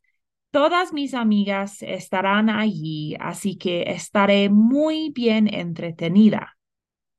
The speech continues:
No vengas is a negative to command for what verb? Entretenida from entretener is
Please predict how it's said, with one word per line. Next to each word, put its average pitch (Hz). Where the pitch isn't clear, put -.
No 175
vengas 202
is 180
a 180
negative 202
to -
command 165
for 165
what 202
verb? 370
Entretenida 202
from 180
entretener 170
is 160